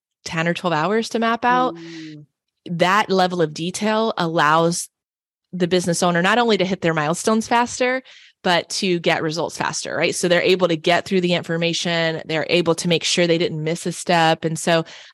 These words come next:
Speaker 1: again, everything that I've ever built or added, everything that's in this program, every person that supports the program is done with a lot of intention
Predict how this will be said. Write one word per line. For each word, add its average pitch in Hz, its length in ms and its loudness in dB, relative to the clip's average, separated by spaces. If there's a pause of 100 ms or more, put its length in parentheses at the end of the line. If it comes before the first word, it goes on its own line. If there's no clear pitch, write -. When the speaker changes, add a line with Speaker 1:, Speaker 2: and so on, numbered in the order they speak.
Speaker 1:
again, 180 480 2
everything 190 400 0
that 170 100 0
I've 156 120 0
ever 160 360 -2 (120)
built 180 280 4
or 156 160 2
added, 170 400 4
everything 165 1120 0
that's - 180 2
in 165 160 -6
this 156 140 -8
program, 165 360 -2
every 151 180 0
person 185 420 2
that 156 300 2 (120)
supports - 400 0
the 175 60 -4
program 151 440 -2
is 143 120 -4
done 156 180 0
with 156 120 -4
a 156 60 0
lot 151 160 2
of 143 100 -2
intention 151 680 -2